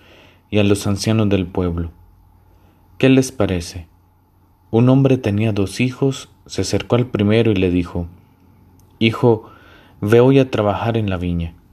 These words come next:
Él le contestó: 'No quiero'. Pero después se arrepintió y fue. Se acercó al segundo y le dijo lo mismo. Él le contestó: 'Voy, Señor',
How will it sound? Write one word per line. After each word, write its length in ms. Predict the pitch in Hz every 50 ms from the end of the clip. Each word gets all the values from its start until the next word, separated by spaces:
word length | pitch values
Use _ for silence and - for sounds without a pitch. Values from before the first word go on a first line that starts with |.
| _ _ _ _ - - - - - -
Él 160 | 110 107 107
le 100 | 104 104
contestó: 680 | - 101 92 90 95 87 - - - 95 87 85 82 - - - - - - -
'No 260 | 107 110 113 120 117
quiero'. 440 | - - - 98 92 90 87 82 85 - - - - _ _ _ - - - _ - - - - - - -
Pero 260 | - 113 107 110 104
después 520 | 98 101 101 - - - 120 123 139 135
se 120 | 135 - 123
arrepintió 880 | 107 107 101 95 92 95 95 92 87 87 107 120 139 156 160 151 - -
y 80 | - 95
fue. 320 | - - 98 90 85 85 - _ _ _ _ _ _ _ _ _ _ _ _ _ _ _ _ _ _ _ _ _ _ _ _ _ _ -
Se 180 | - - 127
acercó 560 | 117 110 104 - - - 117 98 - - 135 147
al 100 | 147 139
segundo 440 | - 127 110 117 135 143 139 131
y 40 | 131
le 140 | 117 107 104
dijo 380 | 104 113 113 107 - - 120 110
lo 100 | 104 104
mismo. 560 | 101 113 127 123 - - - 98 92 - - - _ - - - - _ _ _ _ _ _ _ _ _ -
Él 140 | - 117 117
le 100 | 120 -
contestó: 680 | 127 117 110 - 98 - - - 127 123 117 110 - - - - - _ _ -
'Voy, 360 | 98 98 113 117 117 110 104
Señor', 520 | 98 - - 101 104 113 123 127 113 104